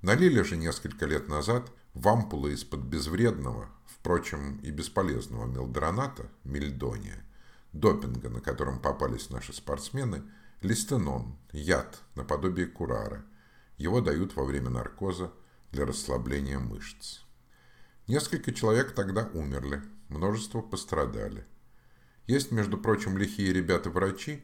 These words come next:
которые листеноном лечат алкоголизм. Человек прекращает дышать, на него не спеша надевают маску, дышат мешком, говорят: «Будешь пить, будет вот так». И работает.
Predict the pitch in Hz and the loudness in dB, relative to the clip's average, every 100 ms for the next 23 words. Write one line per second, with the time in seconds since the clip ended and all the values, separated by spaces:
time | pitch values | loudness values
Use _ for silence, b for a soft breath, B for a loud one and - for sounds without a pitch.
0 | - - 87 95 90 87 - - 98 127 | -6 0 2 6 6 4 0 0 2 4
1 | 92 71 76 95 - - - - 92 - | 2 0 0 0 -2 -8 -8 -2 -2 -2
2 | 90 80 62 53 - 50 - b b b | -2 0 0 -4 -8 -12 -14 b b b
3 | b b - 92 98 - - 67 78 71 | b b 2 4 4 2 -4 -4 -2 -2
4 | - 65 62 67 - 107 139 - - b | -2 -4 -2 -4 -4 -4 -4 -8 -18 b
5 | b b - 90 117 110 69 - 69 - | b b -2 0 2 2 0 -4 -6 -4
6 | 65 64 62 60 58 60 69 85 139 - | -4 -4 -2 -2 -2 -4 -2 -2 -2 -6
7 | - 69 65 - - 64 60 - - 117 | -6 -4 -6 -8 -8 -6 -6 -6 -4 -4
8 | 123 b b b b 69 73 65 60 - | -6 b b b b 0 2 2 0 -4
9 | - 62 71 60 62 - - 147 - - | -8 -4 -4 -4 -6 -6 -4 -4 -8 -8
10 | 90 113 120 - 87 - - - - - | -4 -4 -4 -4 -6 -6 -10 -10 -10 -20
11 | - - - 131 180 123 104 - - | -20 -20 -6 -2 0 0 -2 -2 -8